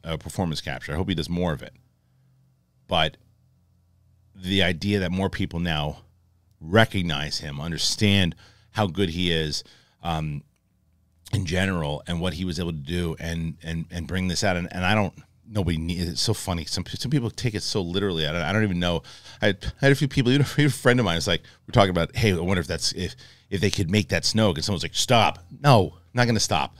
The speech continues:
So we're talking about, do I think he's gonna be Snoke? Prob-, no, probably not. That's not the point. The point was that it was this new character, Kino, that you could make him, um, you know,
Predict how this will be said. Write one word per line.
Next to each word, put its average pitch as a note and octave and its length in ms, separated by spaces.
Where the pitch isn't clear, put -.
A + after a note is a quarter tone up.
So B2 140
we're A2 60
talking A2 360
about, C#2+ 340
do G#2 120
I F#2+ 60
think A#2 180
he's A2+ 100
gonna A#2 120
be A2 60
Snoke? A#2+ 380
Prob-, - 220
no, D#2 340
probably E2 240
not. D2 340
That's F#2 220
not G2+ 120
the F2 60
point. E2 280
The - 60
point G2 180
was F2+ 120
that F2 180
it G2+ 60
was F2+ 120
this E2+ 140
new G2+ 100
character, F#2 400
Kino, G#2 380
that E2+ 80
you F2 120
could D#2+ 220
make F2+ 280
him, E2 360
um, D#2+ 500
you F#2+ 140
know, D2 220